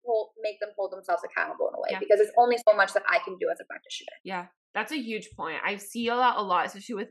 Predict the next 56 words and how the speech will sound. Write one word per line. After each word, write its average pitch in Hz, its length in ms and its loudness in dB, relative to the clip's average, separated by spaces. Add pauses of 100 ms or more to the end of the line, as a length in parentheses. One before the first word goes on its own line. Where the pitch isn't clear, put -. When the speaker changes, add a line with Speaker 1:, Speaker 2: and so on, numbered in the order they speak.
(160)
Speaker 2:
people 180 400 0
our 185 220 2
age, 175 480 -6
just, 214 180 -6
like, 190 300 -2 (680)
it's - 120 -10
like, 262 320 0
"Let 277 80 -2
me 320 120 -2
go 320 160 0
get 320 160 0
Botox. 311 380 -4
Let 269 80 -6
me 302 100 -4
go 320 120 -6
do 302 180 -6
this. 320 260 -6
Let 269 120 -6
me, 247 320 -8 (240)
the 277 100 0
laser, 277 500 -2
the, 233 280 0
the 240 100 -2
Morpheus 285 480 -6
eight, 247 220 -4
the 220 80 -2
newest 277 440 -6
thing." 240 280 -2
And 220 80 -4
it's 175 160 0
like, 190 160 4
Speaker 1:
Mm-hmm. 233 140 -4 (100)
Speaker 2:
if 233 140 -10
you 226 140 -4
don't 226 180 0
wear 302 160 2
a 302 40 -2
hat, 233 320 2 (340)
you 220 140 -6
don't 226 160 0
wear 269 120 0
sunscreen, 247 420 -8
you 226 120 -6
don't 220 240 -2
drink 285 220 -6
water, 269 280 4
and 208 60 2
all 226 160 2
you're 247 120 -4
doing 262 160 -6
is 247 100 -6
drugs 240 300 -4
and 233 80 -2
alcohol 277 340 0
every 220 240 -2
weekend, 311 300 6